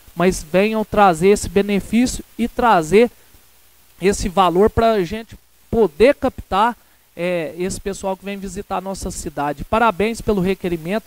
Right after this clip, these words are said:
da, do pedido, Jonas, da, da, da, da questão da festa. O porquê? Eu ainda coloco uma ênfase muito grande em cima de, de, da, de saber dessa questão de como que vai ser a festa,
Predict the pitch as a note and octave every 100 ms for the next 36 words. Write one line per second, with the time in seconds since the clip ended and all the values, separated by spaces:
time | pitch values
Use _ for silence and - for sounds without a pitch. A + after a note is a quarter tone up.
0 | E3 D#3 E3+ - E3 - E3+ C#3 F3 A3+
1 | F3+ D3+ C#3+ C#3 - - _ - _ D#3
2 | E3 C#3+ D#3 D#3+ C#3 B2 - - - -
3 | D#3+ E3+ E3 - E3+ E3 - G#3+ A#3 A#3
4 | A#3 - D#4 C#4 - E3 D#3 _ - _
5 | - A3 C#4+ D#4 - - C4+ B3 C#4 -
6 | D4 D4 C#4+ B3 G#3+ C#4+ - A3 F3+ F#3
7 | - _ _ _ A#3 D4+ C#4 F3+ G#3 C4+
8 | B3+ G#3 G#3 - G#3+ G3+ E3+ F#3+ F#3 E3+
9 | F3 - E3+ E3 D#3 - - D#3 E3+ -
10 | G#3 E3 - G#3 A3 - _ _ _ -
11 | F3 F3 F3+ F3+ E3 - F3 E3+ D3+ C#3+
12 | D#3+ F#3 F3+ - E3+ E3 D#3+ E3+ D3+ G3
13 | B3+ C4+ -